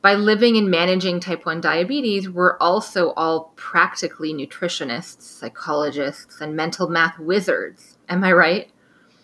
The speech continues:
Show me a meal, and I will whip up the carb count in a minute. I'll tell you how many grams of fat and protein are in the dish, and how my blood sugars will be going up and down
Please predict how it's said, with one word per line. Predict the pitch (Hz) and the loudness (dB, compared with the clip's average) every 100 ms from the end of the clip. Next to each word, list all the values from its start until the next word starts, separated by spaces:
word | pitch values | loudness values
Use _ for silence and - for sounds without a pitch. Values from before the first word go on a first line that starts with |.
| _ - | _ -8
Show | - 247 247 | 2 4 6
me | 269 | 4
a | 269 | 4
meal, | 208 170 87 82 | 2 2 0 -4
and | - | 0
I | - 175 | 4 4
will | 190 165 147 | 4 2 2
whip | 180 220 | 0 4
up | 220 214 - | 4 2 0
the | |
carb | 214 - 151 160 | -6 2 4 2
count | - 175 160 180 - | -4 -2 -2 -4 -12
in | 160 | -10
a | 147 | -8
minute. | 135 104 - - _ _ - _ - | -6 -8 -10 -18 _ _ -20 _ -2
I'll | 165 | -2
tell | - - 180 | -2 0 2
you | 175 170 | 4 2
how | 175 | 0
many | 151 147 | -4 -6
grams | 147 123 - | -4 -4 -8
of | - | -14
fat | - 240 208 208 | 2 4 4 2
and | - - | -10 -8
protein | - 185 185 196 190 | -2 -2 -2 -6 -4
are | 175 | -4
in | 170 170 | -4 -4
the | |
dish, | 170 175 165 - - _ _ _ | -4 -4 -4 -6 -12 _ _ _
and | 180 | -4
how | 190 | 2
my | 190 175 | 4 4
blood | 214 269 | 2 0
sugars | - 185 170 170 | 0 4 6 6
will | 170 156 | 2 -4
be | 160 | -2
going | 151 147 143 | -2 -2 2
up | - 294 - - _ _ _ - | 4 4 2 -16 _ _ _ -16
and | 117 | -14
down | - 214 208 202 196 196 | -4 2 4 4 2 -4